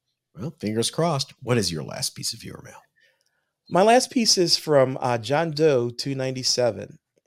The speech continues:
Speaker 1: Is that your real name?
Speaker 2: <laughs> Has there always been background music, or am I,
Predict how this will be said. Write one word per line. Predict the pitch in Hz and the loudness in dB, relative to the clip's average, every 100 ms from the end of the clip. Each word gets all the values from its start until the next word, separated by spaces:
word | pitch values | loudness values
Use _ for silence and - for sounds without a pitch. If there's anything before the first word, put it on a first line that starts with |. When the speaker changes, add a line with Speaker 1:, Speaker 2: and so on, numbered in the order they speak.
| - | -2
Speaker 1:
Is | 254 | 0
that | 247 480 480 | 4 4 6
your | 392 349 | 6 6
real | 277 254 233 | 6 8 8
name? | 214 202 196 196 190 196 208 - - - - | 8 6 8 8 6 2 -4 -14 -20 -14 -10
Speaker 2:
<laughs> | - 254 - 294 294 - - _ - _ - - - - - _ - | -6 -8 -6 -6 -6 -10 -18 _ -20 _ -20 -18 -18 -20 -20 _ -8
Has | 175 196 | -4 -2
there | 277 - | -4 -4
always | 151 214 247 - | -4 -2 -2 -2
been | 214 143 | -4 -2
background | 127 143 - 180 170 | -2 -2 -2 -4 -2
music, | 165 175 185 185 | -4 -4 -6 -6
or | 120 127 | -6 -4
am | 135 | -4
I, | 131 | -4